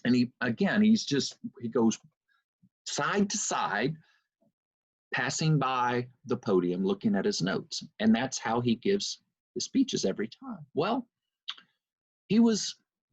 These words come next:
doing this, and I would say he was about, I don't know, maybe, maybe ten minutes into his, his speech. That would have been about twenty minutes or so, twenty to thirty minutes.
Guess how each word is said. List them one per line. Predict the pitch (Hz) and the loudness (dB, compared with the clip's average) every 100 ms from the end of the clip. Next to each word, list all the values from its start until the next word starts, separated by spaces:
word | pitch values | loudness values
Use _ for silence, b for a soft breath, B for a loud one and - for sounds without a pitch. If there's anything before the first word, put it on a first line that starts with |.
| 120 | 0
doing | 165 285 110 | 2 4 4
this, | 104 147 | 4 2
and | 143 143 | -2 -2
I | 226 | 0
would | 330 | 0
say | - 214 | 0 0
he | 180 180 | 2 2
was | 156 147 | 0 -2
about, | 120 131 127 120 117 _ _ _ _ _ _ _ - | -2 -2 0 0 -2 _ _ _ _ _ _ _ -4
I | |
don't | 240 123 | 0 2
know, | 127 | 2
maybe, | 175 254 208 139 - - _ _ _ _ _ _ _ | 2 2 2 2 -2 -6 _ _ _ _ _ _ _
maybe | 143 143 160 202 214 214 208 185 156 151 - - _ _ _ | -4 -2 0 0 0 0 0 -2 -2 -6 -8 -16 _ _ _
ten | - 165 | -4 -2
minutes | 156 160 160 - - - _ _ _ - | 0 -2 -4 -8 -10 -12 _ _ _ -4
into | 151 151 147 | -2 0 0
his, | 139 139 - - - | 0 0 -4 -8 -4
his | 127 131 | -2 -2
speech. | - 151 151 - - - _ _ - | -2 -2 -2 -2 -8 -10 _ _ -6
That | 123 | -2
would | 127 | -2
have | 107 | 0
been | 135 120 | 2 2
about | 117 120 - | 2 -2 -4
twenty | 127 127 | -2 2
minutes | 123 123 127 - | 2 2 0 -4
or | 123 | -6
so, | - 127 123 123 B B B _ | -2 0 0 -2 B B B _
twenty | 127 123 | 0 2
to | 113 | 0
thirty | - 127 120 | 0 2 2
minutes. | 123 123 120 | 2 0 -4